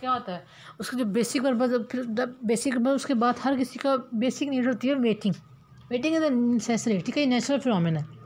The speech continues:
ठीक है, ताकि जो इनकी जनरेशन है वो प्रोसीड करे, जनरेशन प्रोसीड करेगी तो उससे क्या होगा, जनरेशन प्रोसीड करेगी तो उससे फिर ये होगा, उनके कैरेक्टर्स वन, वन generation to another generation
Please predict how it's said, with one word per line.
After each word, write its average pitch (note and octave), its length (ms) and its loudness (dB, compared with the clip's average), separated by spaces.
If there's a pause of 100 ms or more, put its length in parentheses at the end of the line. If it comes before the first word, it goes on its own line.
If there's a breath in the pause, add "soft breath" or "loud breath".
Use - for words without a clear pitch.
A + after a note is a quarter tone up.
(120)
ठीक D4+ 140 2
है, D4+ 60 2
ताकि B3 340 2
जो B3+ 120 2
इनकी B3 180 0
जनरेशन G3+ 340 2
है B3 100 2
वो B3+ 60 0
प्रोसीड A#3 400 -2
करे, F3 240 0 (640 loud breath)
जनरेशन B3 340 0
प्रोसीड C4+ 380 0
करेगी A#3+ 440 2 (1500 loud breath)
तो C4+ 60 0
उससे C4 240 0
क्या A#3 160 2
होगा, F3+ 360 2 (420 loud breath)
जनरेशन A#3 300 2
प्रोसीड D4 340 2
करेगी C4+ 380 2
तो C4+ 120 0
उससे B3+ 200 -2
फिर G#3+ 140 0
ये A#3+ 80 2
होगा, B3+ 180 2
उनके A3+ 140 -4
कैरेक्टर्स G#3 380 0
वन, A#3 420 2
वन A3+ 240 0
generation A3 480 0 (320)
to B3 60 -6
another G3+ 340 0
generation B3+ 460 0